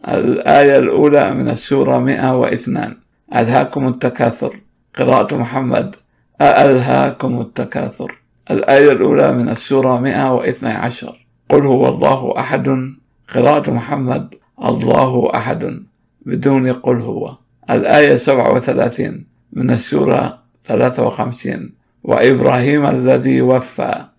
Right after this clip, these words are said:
قراءة محمد وإبراهيم الذي وفى. الآية خمسة عشر من السورة واحد وتسعين، ولا يخاف عقباها، قراءة محمد ولم يخف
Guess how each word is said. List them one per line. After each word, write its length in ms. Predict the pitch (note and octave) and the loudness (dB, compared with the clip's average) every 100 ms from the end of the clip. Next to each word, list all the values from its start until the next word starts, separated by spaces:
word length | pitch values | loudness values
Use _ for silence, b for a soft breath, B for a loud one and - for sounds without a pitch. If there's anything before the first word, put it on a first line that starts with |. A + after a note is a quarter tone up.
| _ _ | _ _
قراءة 440 | - B2 C#3 - B2+ | -2 0 0 -2 -4
محمد 640 | A2+ B2+ D3+ C3 B2+ D3+ - _ _ - | -6 -4 -4 -2 -4 -6 -16 _ _ -6
وإبراهيم 840 | C#3 C#3 C3 C3 C3+ A#2+ B2+ C#3+ C3 | 0 2 2 2 0 0 0 0 0
الذي 460 | B2+ B2 A#2+ B2+ | 2 2 2 0
وفى. 540 | A#2+ B2 A#2 - A2 - _ _ _ - | 0 0 0 -4 -6 -8 _ _ _ -4
الآية 520 | - - C#3 C#3+ C3 | -2 2 4 6 2
خمسة 420 | B2 C#3+ C#3+ - | 0 -4 -4 -6
عشر 520 | - - B2 - - _ _ _ | -4 -6 -6 -6 -8 _ _ _
من 140 | - C3 | -6 -4
السورة 420 | A#2+ - C3+ B2 | -4 -2 0 0
واحد 360 | A#2+ B2 - B2+ | 0 -2 -4 -4
وتسعين، 680 | B2+ B2+ A#2+ D#3 A2+ - - _ _ - | -4 -6 -8 -6 -6 -8 -14 _ _ -4
ولا 340 | C#3+ C#3 C#3+ | 0 4 6
يخاف 600 | D#3 C3+ - C#3+ C3 - C#3 C3+ G3+ - | 4 2 2 0 0 -2 -2 -2 -6 -6
عقباها، 680 | C#3+ - - C#3 - - - _ _ - | -6 -4 -2 -2 -4 -10 -18 _ _ -6
قراءة 360 | - - - D#3+ | 0 2 0 -2
محمد 580 | A#2 - C#3+ C3+ C3+ - _ _ | -6 -4 -4 -4 -6 -10 _ _
ولم 520 | - B2 C3 C#3+ C#3 C3+ | -2 2 4 2 0 -2
يخف 580 | C3 C3 - - - | -2 -2 -4 -16 -10